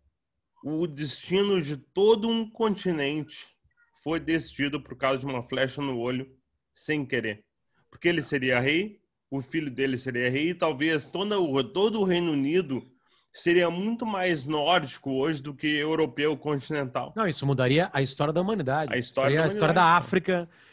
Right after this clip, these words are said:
Speaker 2: isso seria a história do Caribe, a história
Speaker 1: É,
Speaker 2: da
Speaker 1: não
Speaker 2: Índia.
Speaker 1: seria... é, não teríamos Shakespeare,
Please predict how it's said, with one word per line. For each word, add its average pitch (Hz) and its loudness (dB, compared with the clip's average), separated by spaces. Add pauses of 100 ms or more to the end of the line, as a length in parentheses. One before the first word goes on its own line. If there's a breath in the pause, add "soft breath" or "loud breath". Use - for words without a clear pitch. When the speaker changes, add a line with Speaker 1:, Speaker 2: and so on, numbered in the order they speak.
(260 soft breath)
Speaker 2:
isso 123 -10
seria 135 2
a 120 2
história 127 -4
do 123 -6
Caribe, 151 0 (320 soft breath)
a 117 -8
história - 0
Speaker 1:
É, - 4
Speaker 2:
da 143 4
Speaker 1:
não 147 6
Speaker 2:
Índia. 196 8
Speaker 1:
seria... 185 6
é, 175 4
não 143 2
teríamos 160 0
Shakespeare, 147 0